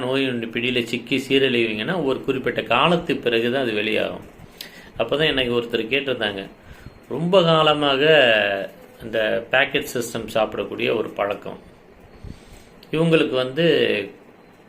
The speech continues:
பல நாட்கள் அக்குபஞ்சர் சிகிச்சை பண்ணியும் மாதவிடாய் வரல. வெறும் வயசு வந்து பதினஞ்சு வயசு தான்.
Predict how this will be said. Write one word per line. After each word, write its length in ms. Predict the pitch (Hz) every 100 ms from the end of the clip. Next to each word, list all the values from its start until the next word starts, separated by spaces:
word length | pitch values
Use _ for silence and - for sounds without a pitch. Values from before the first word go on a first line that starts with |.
| -
பல 280 | 127 151 180
நாட்கள் 800 | 151 156 156 156 147 135 127 120
அக்குபஞ்சர் 480 | 113 123 127 123 120
சிகிச்சை 420 | - 117 117 113
பண்ணியும் 480 | 113 107 123 156 120
மாதவிடாய் 500 | 120 120 107 110 107
வரல. 400 | 98 95 156 123
வெறும் 340 | 127 160 123
வயசு 400 | 113 147 165 156
வந்து 360 | 131 131 135 127
பதினஞ்சு 400 | 113 117 117 110
வயசு 300 | 107 107 -
தான். 140 | -